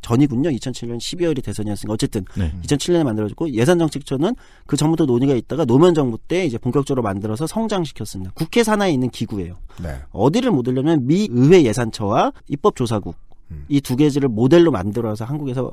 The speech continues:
Speaker 1: 한 건데 뭐냐면
Speaker 3: 음.
Speaker 1: 국회라는 곳의 실질적 권한을 강화시키기 위한 조직입니다.
Speaker 3: 네.
Speaker 1: 음, 예산정책처는, 어, 아까 삼백오십 조 예산을
Speaker 2: 네.
Speaker 1: 삼백 명의 국회의원이 하면 한 명당 일, 일 조 원씩 대충,
Speaker 3: 음.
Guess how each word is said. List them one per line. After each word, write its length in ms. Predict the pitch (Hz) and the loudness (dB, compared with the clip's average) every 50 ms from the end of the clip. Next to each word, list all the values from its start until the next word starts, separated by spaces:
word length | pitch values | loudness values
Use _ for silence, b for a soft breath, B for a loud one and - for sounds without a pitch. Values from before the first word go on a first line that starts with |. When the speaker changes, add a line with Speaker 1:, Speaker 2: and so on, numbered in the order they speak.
| - | -10
Speaker 1:
한 180 | - - 180 185 | -8 -6 -4 -4
건데 260 | 165 120 127 139 127 | -4 -2 -2 -2 0
뭐냐면 400 | 107 110 143 180 185 196 190 160 | 2 4 4 6 4 4 2 0
Speaker 3:
음. 60 | b b b b b b b - | b b b b b b b -8
Speaker 1:
국회라는 560 | - 151 - - 247 254 247 233 220 214 202 | -8 -4 4 6 8 8 8 6 6 4 2
곳의 200 | 175 180 - 208 | 0 0 0 -2
실질적 500 | - - 285 285 - 294 269 254 247 - | -2 -2 -4 -4 -4 -4 0 0 0 0
권한을 340 | - - 120 120 117 131 143 | 2 0 0 0 0 0 -2
강화시키기 520 | - - - 120 131 143 - - - 117 | -2 -2 0 0 0 0 0 -4 -6 -4
위한 120 | 113 117 107 | -4 -2 -2
조직입니다. 540 | - 107 95 107 95 92 87 87 - - 107 - - | -4 -6 -8 -8 -10 -10 -10 -12 -12 -14 -16 -14 -12
Speaker 3:
네. 120 | 98 85 73 67 64 - - - | -12 -12 -10 -12 -14 -16 -12 -8
Speaker 1:
음, 160 | 113 104 101 113 | -6 -2 2 4
예산정책처는, 840 | 127 151 214 220 208 202 185 - - - - 156 156 196 202 185 b b b b b b b b b | 4 6 6 4 4 0 -2 -2 -4 -4 -2 0 0 0 0 -2 b b b b b b b b b
어, 280 | - 113 113 113 107 - - | -6 -4 -4 -4 -4 -6 -6
아까 200 | - - 127 - | -6 -6 -4 -4
삼백오십 480 | 165 - - 302 330 285 214 165 - - | -2 0 0 0 2 2 0 -2 -2 -2
조 100 | - 156 | 0 0
예산을 640 | 117 104 107 117 104 98 92 92 101 113 104 90 92 101 - - | 0 2 0 0 -2 -2 -2 -4 -4 -4 -4 -6 -8 -10 -6 -4
Speaker 2:
네. 200 | 110 95 80 80 | -4 -2 -4 -4
Speaker 1:
삼백 340 | - - - 233 240 285 269 | -8 -4 -2 0 2 2 2
명의 220 | 240 220 196 175 - | 2 2 0 0 0
국회의원이 400 | - 120 - 147 131 127 117 117 | -2 -2 0 0 0 0 0 -2
하면 200 | 120 120 117 113 | -2 -2 -2 -2
한 140 | 135 170 | -2 -2
명당 240 | 196 196 175 160 143 | -2 0 0 0 0
일, 140 | 143 165 190 196 - - - - - - - - - - - - - | 0 0 -2 -4 -8 -16 -20 -20 -20 -20 -20 -20 -20 -20 -20 -20 -12
일 180 | - 165 190 220 | -4 -4 -2 0
조 120 | - 254 | 2 2
원씩 260 | 233 214 180 - 147 - | 2 2 2 0 -4 -4
대충, 560 | - 113 - - - 101 101 107 113 101 90 95 | -4 -4 -4 -4 -4 -2 -2 -2 -2 -4 -6 -8
Speaker 3:
음. 200 | 104 92 80 71 | -8 -8 -8 -10